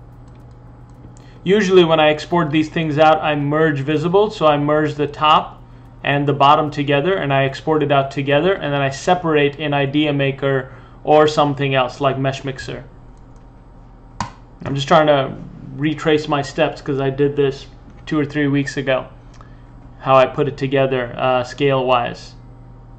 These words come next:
'Cause if I print it with the wrong scale, there's no point. You know, the easiest way actually is to take this jaw, because I know this is at the correct scale.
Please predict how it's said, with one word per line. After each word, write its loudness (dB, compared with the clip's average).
'Cause -4
if -2
I 8
print 2
it -4
with -4
the 0
wrong 2
scale, 0
there's -6
no -2
point. -6
You -4
know, 2
the 0
easiest 2
way 2
actually -2
is -6
to -2
take -6
this -4
jaw, 4
because -4
I 2
know 2
this -2
is -2
at 0
the -2
correct -4
scale. -6